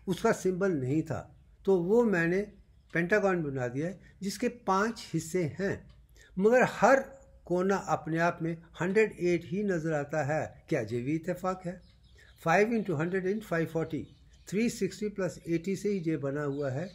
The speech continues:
यही मैं दिखाने की कोशिश कर रहा हूँ। आप देखिए कि मैथमेटिक्स की कितनी ताकत है और संपूर्ण दिव्यांग की तरफ होगा तो कोई भी प्रॉब्लम नहीं होगी।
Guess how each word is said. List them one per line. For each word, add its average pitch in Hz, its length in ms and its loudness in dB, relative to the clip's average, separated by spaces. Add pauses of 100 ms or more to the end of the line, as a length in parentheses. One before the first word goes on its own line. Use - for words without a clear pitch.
(320)
यही 165 360 0
मैं 190 180 0
दिखाने 131 400 -6
की 170 160 -10
कोशिश 131 400 -10
कर 123 180 -8
रहा 131 100 -6
हूँ। 156 100 -8 (180)
आप 214 200 4
देखिए 202 260 0
कि 214 140 -4
मैथमेटिक्स 175 560 -2
की - 140 -20
कितनी 185 300 -4
ताकत 123 420 -4
है - 100 -16 (520)
और 233 220 6
संपूर्ण 214 560 0
दिव्यांग 175 380 2
की 185 100 -2
तरफ 165 260 -4
होगा 165 220 -4
तो 208 140 -6 (160)
कोई 208 340 4
भी 240 160 -2
प्रॉब्लम 156 440 -2
नहीं 151 260 0
होगी। 151 300 -4